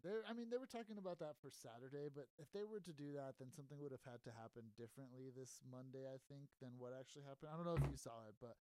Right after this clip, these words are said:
it was actually really great the way they booked the women, 'cause at the end of it, they're all just fighting, and there was, like, all the women from Elimination Chamber, Becky's in there, Bayley's in there, and everybody's just fighting while a match is going on. There's,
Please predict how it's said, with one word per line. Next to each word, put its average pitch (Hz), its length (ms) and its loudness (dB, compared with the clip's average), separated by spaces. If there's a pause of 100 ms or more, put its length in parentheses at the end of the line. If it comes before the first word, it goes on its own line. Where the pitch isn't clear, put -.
(160)
it - 80 4
was 254 160 6
actually 175 400 2
really 147 240 4
great 135 240 0
the 123 80 -6
way 123 160 -2
they 120 80 -4
booked 117 240 -10
the 120 80 -8
women, 110 320 -6
'cause 135 160 -12
at 123 80 -12
the 147 80 -2
end 196 160 0
of 190 80 -4
it, 202 80 -2
they're 165 160 2
all 160 160 2
just 151 320 -4
fighting, 151 400 -2
and 139 80 -4
there 143 100 -2
was, 147 220 -2
like, 139 240 -4 (720)
all 185 160 2
the 190 80 6
women 190 240 8
from 175 160 2
Elimination 170 640 0
Chamber, 165 320 2 (160)
Becky's 175 340 0
in 170 140 0
there, 160 160 0
Bayley's 156 400 4
in 156 140 4
there, 151 180 4
and 147 80 0
everybody's 160 480 6
just 143 240 2
fighting 147 320 4 (160)
while 143 240 4
a 135 80 0
match 135 240 -4
is 156 140 -4
going 170 260 -2
on. 165 240 2
There's, 135 240 0